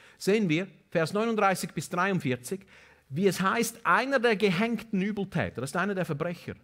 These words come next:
aber lästerte ihn und sprach, "Bist du der Christus, so rette dich selbst und uns."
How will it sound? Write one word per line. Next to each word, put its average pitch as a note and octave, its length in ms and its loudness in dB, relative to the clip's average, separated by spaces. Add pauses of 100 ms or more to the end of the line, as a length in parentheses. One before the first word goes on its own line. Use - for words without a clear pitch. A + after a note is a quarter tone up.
(300)
aber E3+ 220 2
lästerte G#3 640 2
ihn E3 320 -4
und C#3+ 120 -2
sprach, D3+ 440 -2
"Bist A#3 340 -4
du A3 40 -4
der G3+ 120 2
Christus, G#3+ 640 -2 (200)
so F3 180 0
rette A3+ 300 -2
dich G#3+ 200 -6
selbst A3+ 460 0
und F3+ 160 -4
uns." G3 460 -6